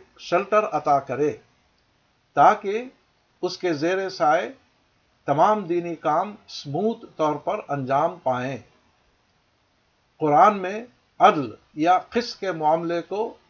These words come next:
متعدی کے صیغے میں بیان نہیں کیا گیا ہے، بلکہ لازم کے صیغے میں بیان کیا گیا ہے، یعنی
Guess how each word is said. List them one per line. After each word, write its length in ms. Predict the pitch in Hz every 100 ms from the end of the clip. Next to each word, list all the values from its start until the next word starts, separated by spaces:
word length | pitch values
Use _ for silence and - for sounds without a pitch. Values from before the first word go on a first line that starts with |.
| _ -
متعدی 720 | 147 160 156 131 143 220 - _ -
کے 100 | 156
صیغے 380 | 160 160 190
میں 140 | 185 175
بیان 320 | 139 147 165
نہیں 220 | 143 147 151
کیا 200 | 143 131
گیا 300 | 127 127 135
ہے، 180 | 196 233 - _ _ _ _ _
بلکہ 540 | 127 120 156 165 202 196
لازم 460 | 131 139 170 220
کے 140 | 220 190
صیغے 340 | 165 156 147
میں 140 | 170 170
بیان 320 | 131 139 139
کیا 280 | 135 123 120
گیا 300 | 120 117 123
ہے، 140 | 117 - _ _ _ _ _ _ _ _ _
یعنی 400 | 139 151 185 247